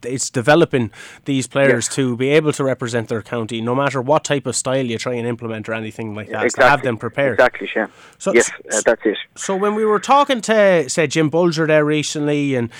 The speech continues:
Speaker 1: he was espousing the virtues of everything that's going on in Carlow from an underage setup, uh, coming up, and it all sounds quite exciting. So do you have any goals now in particular for, for the year to, to come along, considering it wasn't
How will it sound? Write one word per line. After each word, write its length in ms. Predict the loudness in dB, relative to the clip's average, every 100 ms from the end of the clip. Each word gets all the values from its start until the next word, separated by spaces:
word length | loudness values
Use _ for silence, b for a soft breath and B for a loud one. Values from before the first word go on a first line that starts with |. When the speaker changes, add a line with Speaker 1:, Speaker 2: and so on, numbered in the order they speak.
| B -4
Speaker 1:
he 140 | -2
was 160 | 0 -2
espousing 480 | 0 2 2 2
the 40 | 0
virtues 380 | 0 -2 -4 -2
of 100 | 0
everything 360 | 0 0 -2
that's 140 | -2 -2
going 220 | -2 0
on 240 | 0 -2
in 280 | -4 -4 -4
Carlow 400 | -4 -2 -2 -2
from 180 | -4 -4
an 60 | -2
underage 360 | 0 0 0
setup, 340 | -2 -4 -4 -8 B B
uh, 140 | -10 -8
coming 320 | -4 -2 -2
up, 100 | -2
and 80 | 2
it 60 |
all 140 | 2 2
sounds 260 | 2 -2
quite 240 | 0 -2 -2
exciting. 500 | -2 -2 0 -2 -4
So 220 | -2 -4 B B B -2
do 80 | 2
you 200 | 4 4
have 180 | 4 4
any 160 | 4
goals 420 | 4 6 6 4
now 160 | 4 4
in 80 | 4
particular 540 | 2 -2 -2 0 0
for, 320 | 2 2 2
for 160 | 0 -2
the 100 | 0
year 220 | 2 0
to, 340 | 2 2 2 -2
to 240 | -6 -4
come 160 | -2 2
along, 300 | 4 4 2
considering 640 | 0 0 2 4 4 4
it 80 | 4
wasn't 320 | 2 2 -2